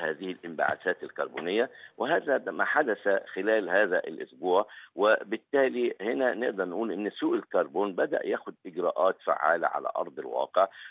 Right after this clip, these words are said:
وبدأ ياخد تطور في الفكر والثقافة، آه، تجاه المناخ والتغيرات المناخية من قبل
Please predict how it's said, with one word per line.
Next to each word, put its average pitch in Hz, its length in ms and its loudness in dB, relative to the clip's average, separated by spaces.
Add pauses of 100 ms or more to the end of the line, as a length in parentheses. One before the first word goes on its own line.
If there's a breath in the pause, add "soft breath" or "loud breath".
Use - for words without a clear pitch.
(120)
وبدأ 104 400 2
ياخد 104 340 0 (200)
تطور 104 640 -4
في 98 80 -10
الفكر 107 520 -8
والثقافة، 80 840 0 (340 loud breath)
آه، 85 160 4
تجاه 90 600 0
المناخ 92 500 -4
والتغيرات 78 580 -4
المناخية 82 600 -4 (320 loud breath)
من 104 180 -4
قبل 104 380 0